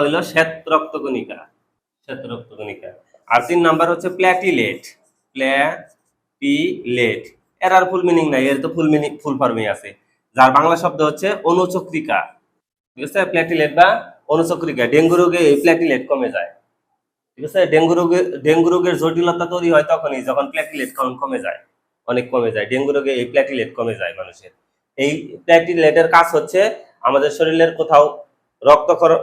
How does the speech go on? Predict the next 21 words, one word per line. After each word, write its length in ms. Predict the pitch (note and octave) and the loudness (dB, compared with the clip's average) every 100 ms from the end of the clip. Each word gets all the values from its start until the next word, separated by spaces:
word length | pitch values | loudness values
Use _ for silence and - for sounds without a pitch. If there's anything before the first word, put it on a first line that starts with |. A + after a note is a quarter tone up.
| C3+ | 2
মানে 140 | C3+ C3+ | 0 2
কেটে 200 | E3+ - - | 0 0 0
গিয়ে 140 | E3 D#3+ | 2 4
রক্তক্ষরণ 420 | D#3 F3+ E3+ E3 C#3+ | 4 0 0 0 0
হলে 160 | D3+ F3 | 0 0
সেই 120 | D3+ D3 | 0 2
জায়গায় 200 | C#3+ C#3+ | 4 4
রক্তকে 300 | D3 D3 C3 C3 | 4 0 0 4
জমাট 220 | D3+ D3+ | 4 4
বাঁধিয়ে 280 | C#3+ C3+ D#3 G#3+ - _ C3 | 2 2 2 2 -2 _ 0
রক্তপাত 360 | C#3 - D3 C3 C3 | 2 2 -2 0 -2
বন্ধ 120 | A#2+ G#2+ | -2 -4
করে 140 | G2+ F#2 | -8 -12
দেওয়া, 180 | F2+ - _ _ _ _ _ _ _ | -14 -16 _ _ _ _ _ _ _
ঠিক 100 | - | -4
আছে? 80 | E3+ D#3 | 4 6
আমাদের 220 | D3 D#3 D#3+ | 6 4 4
কোনো 140 | D#3+ D#3 - - _ | 4 4 0 -10 _
জায়গায় 220 | D3 D3+ D#3 | 2 4 2
কেটে 180 | F3 F3 | 0 2
গেলে 140 | E3 | 2